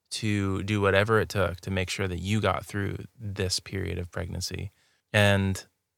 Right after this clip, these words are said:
uh, if you've listened to the previous birth stories, you'll get a better glimpse of that. But I remember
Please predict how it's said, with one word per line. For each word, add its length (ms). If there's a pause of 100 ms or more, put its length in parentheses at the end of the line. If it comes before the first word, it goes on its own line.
uh, 220
if 140
you've 160
listened 300
to 80
the 100
previous 400
birth 220
stories, 540 (440)
you'll 440 (220)
get 140
a 60
better 240
glimpse 260
of 100
that. 220 (160)
But 380 (800)
I 140
remember 580